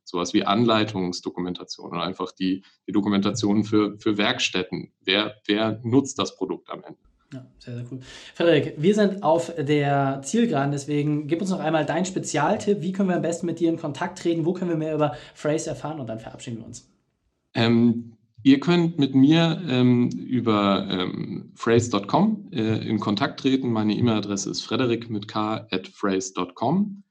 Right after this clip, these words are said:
Speaker 1: Ähm, wir sind auch auf Facebook und auf Twitter als Phrase App. Und, ähm, mein Spezialtipp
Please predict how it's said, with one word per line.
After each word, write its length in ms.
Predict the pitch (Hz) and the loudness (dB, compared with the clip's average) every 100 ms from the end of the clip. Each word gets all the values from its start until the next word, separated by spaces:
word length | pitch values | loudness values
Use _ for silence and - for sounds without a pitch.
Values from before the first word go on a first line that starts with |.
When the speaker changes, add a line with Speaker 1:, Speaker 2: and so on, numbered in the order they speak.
| _ _ - | _ _ -2
Speaker 1:
Ähm, 260 | 98 101 | 2 4
wir 80 | 104 | 4
sind 260 | 107 135 87 | 6 4 4
auch 520 | 107 110 107 - - | 2 2 0 -2 -4
auf 420 | 95 92 90 - _ | -2 -2 -4 -10 _
Facebook 720 | - 117 135 - 127 123 - | -4 0 0 0 0 0 -2
und 220 | 104 98 | -2 0
auf 240 | 95 90 - | 0 -2 -2
Twitter 480 | 170 175 160 147 | 0 0 0 -2
als 340 | 104 90 - - | -4 -6 -6 -14
Phrase 400 | - 95 92 90 - | -8 -2 -2 -2 -2
App. 300 | 110 - - _ _ _ _ _ _ _ | -4 -4 -10 _ _ _ _ _ _ _
Und, 720 | - 107 110 110 107 110 - | 2 4 6 4 2 -2 -6
ähm, 680 | 104 101 101 101 101 101 101 _ _ _ _ _ _ _ _ _ _ | -2 0 2 2 2 0 -8 _ _ _ _ _ _ _ _ _ _
mein 500 | - 101 104 131 - | -4 0 2 2 0
Spezialtipp 960 | - - 117 - 104 131 156 - 139 - | -2 -2 -2 0 2 2 0 0 0 -2